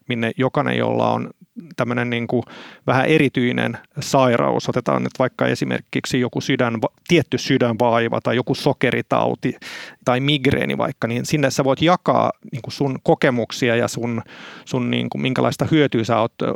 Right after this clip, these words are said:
huomannut joistain vaikka, ö, lääkkeistä tai hoidoista. Ja toisaalta nämä lääkeyritykset ja hoi-, hoitojen kehittäjät pystyy taas seuraamaan tätä ja, ja, ja sitä kautta myös oppimaan, miten hyvin heidän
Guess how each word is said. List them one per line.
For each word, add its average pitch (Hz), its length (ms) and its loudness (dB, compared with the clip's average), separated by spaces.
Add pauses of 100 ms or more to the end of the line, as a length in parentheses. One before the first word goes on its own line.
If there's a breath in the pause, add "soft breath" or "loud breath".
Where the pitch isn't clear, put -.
(140)
huomannut 117 500 0
joistain 117 520 0 (220)
vaikka, 117 480 0
ö, 117 240 0 (100)
lääkkeistä 113 640 2
tai 143 280 4
hoidoista. 135 680 2 (520 loud breath)
Ja 127 200 4 (140)
toisaalta 151 540 4 (220)
nämä 131 340 2 (280)
lääkeyritykset 139 1040 2
ja 131 140 0
hoi-, 143 200 2 (120)
hoitojen 139 480 2 (500)
kehittäjät 135 640 2 (100)
pystyy 139 320 0
taas 143 400 4
seuraamaan 117 640 4
tätä 123 300 0
ja, 120 300 2
ja, 123 140 2 (120)
ja 127 100 -2
sitä 151 280 0
kautta 120 320 0
myös 127 220 -4
oppimaan, 113 540 0 (380 loud breath)
miten 131 300 0
hyvin 123 260 0
heidän 117 460 2